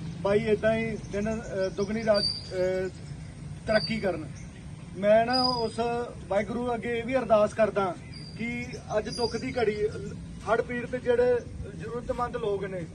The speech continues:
ਉਹਨਾਂ ਨੂੰ ਵੀ ਚੜ੍ਹਦੀ ਕਲਾ 'ਚ ਰੱਖੇ, ਕਿਉਂਕਿ ਜਦੋਂ ਔਖਾ ਟਾਈਮ ਆ ਜਾਂਦਾ ਉਹ ਇਨਸਾਨ ਹੀ ਜਾਣਦਾ ਜਾਂ ਇੱਦਾਂ ਦੇ ਦਾਨੀ ਸੱਜਣ ਜਾਣਦੇ ਨੇ। ਮੈਂ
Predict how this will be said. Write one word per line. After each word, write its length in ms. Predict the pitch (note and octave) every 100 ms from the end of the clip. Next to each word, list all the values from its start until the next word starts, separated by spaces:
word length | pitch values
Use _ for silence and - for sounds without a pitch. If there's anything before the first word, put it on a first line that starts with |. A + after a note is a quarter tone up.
| - - - A#3
ਉਹਨਾਂ 200 | C4 C#4
ਨੂੰ 100 | C#4
ਵੀ 60 |
ਚੜ੍ਹਦੀ 320 | C4+ B3+ A#3
ਕਲਾ 240 | B3+ A#3+ A3+
'ਚ 40 |
ਰੱਖੇ, 420 | A3+ A3+ G3+ F3 E3+ - - - -
ਕਿਉਂਕਿ 220 | B3 C4
ਜਦੋਂ 260 | C4+ C4+
ਔਖਾ 320 | C4 A#3 A3 B3
ਟਾਈਮ 280 | B3 B3
ਆ 100 | A#3
ਜਾਂਦਾ 260 | A#3 A#3+ A#3+
ਉਹ 460 | A#3+ A#3+ B3 B3+ D#3+
ਇਨਸਾਨ 460 | D3+ - G#3 A3+
ਹੀ 80 | -
ਜਾਣਦਾ 460 | - - - A#3 - - - -
ਜਾਂ 340 | - A3+ A#3+
ਇੱਦਾਂ 220 | A#3 A#3 A#3
ਦੇ 100 | A#3+
ਦਾਨੀ 280 | G#3+ G#3
ਸੱਜਣ 340 | A#3 G3+ G#3+ A3
ਜਾਣਦੇ 360 | G3+ F#3 F3
ਨੇ। 80 | F3 E3+ - - - - D#3
ਮੈਂ 220 | G#3+ A3+